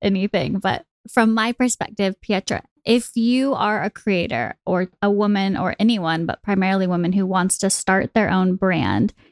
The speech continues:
you guys give them everything they need in order to do that, from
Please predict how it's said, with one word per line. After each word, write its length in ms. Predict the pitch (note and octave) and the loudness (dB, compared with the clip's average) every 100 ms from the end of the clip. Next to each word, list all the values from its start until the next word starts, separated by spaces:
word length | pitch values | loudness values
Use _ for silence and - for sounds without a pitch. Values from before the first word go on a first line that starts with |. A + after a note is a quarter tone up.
| _ - | _ 0
you 140 | A3+ | 2
guys 300 | A#3+ A#3+ A#3 | 2 2 0
give 300 | - A3 G3+ G#3 | 0 -2 0 0
them 260 | G3+ G3 - - | 2 2 -2 0
everything 640 | A3+ A#3+ B3 - A#3 A3 | 2 2 2 2 2 2
they 180 | G#3 G3 | 0 0
need 380 | F#3+ F#3+ F#3 F#3 | 0 0 -2 -2
in 120 | F#3 | 0
order 200 | F3+ F#3 | -2 -2
to 160 | - - | -6 -4
do 160 | - | -4
that, 280 | G3 F#3+ - - | -2 -2 -2 -2
from 420 | F#3+ F#3 F#3 | 0 2 0